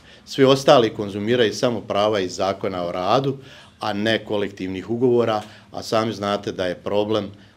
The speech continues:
da se sva prava iskonzumiraju i da se primjenju, ovaj, u, u ra-, iz, u radni odnos,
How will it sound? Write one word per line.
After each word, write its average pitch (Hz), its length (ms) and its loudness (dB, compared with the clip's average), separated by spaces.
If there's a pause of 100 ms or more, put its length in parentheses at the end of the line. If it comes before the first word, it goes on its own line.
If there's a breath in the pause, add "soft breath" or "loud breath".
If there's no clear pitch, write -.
da 95 240 -4
se 90 580 -4 (160)
sva 110 260 -2
prava 98 520 0 (440 loud breath)
iskonzumiraju 98 1000 0
i 101 60 -4
da 95 140 -4
se 92 160 -8
primjenju, 101 680 -6
ovaj, 92 500 -6
u, 98 260 -8
u 98 140 -8
ra-, 104 360 -4
iz, 95 320 -10
u 98 140 -8
radni 98 340 -2
odnos, 110 420 -4